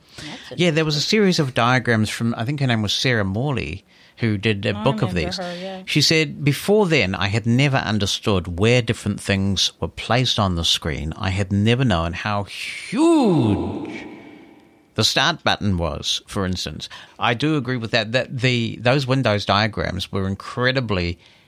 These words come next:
Speaker 2: helpful, and I still remember the title bar. Um, they were, they were good, I guess, because they're, they're, the screen is a fairly simple object, isn't it?
Speaker 1: Yeah.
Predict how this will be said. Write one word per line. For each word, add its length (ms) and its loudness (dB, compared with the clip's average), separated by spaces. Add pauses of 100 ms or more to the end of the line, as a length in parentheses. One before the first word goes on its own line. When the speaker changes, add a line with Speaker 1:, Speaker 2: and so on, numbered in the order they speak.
(100)
Speaker 2:
helpful, 440 -2
and 80 0
I 100 2
still 240 0
remember 640 2 (360)
the 100 0
title 400 0
bar. 280 0 (260)
Um, 520 -2
they 220 0
were, 200 -2 (300)
they 100 2
were 120 -2
good, 180 0
I 100 2
guess, 200 0
because 260 -4
they're, 200 2
they're, 340 0 (240)
the 120 -2
screen 360 0
is 100 2
a 40 -2
fairly 380 0
simple 440 0
object, 500 -4
isn't 280 -2
it? 200 -12
Speaker 1:
Yeah. 260 -4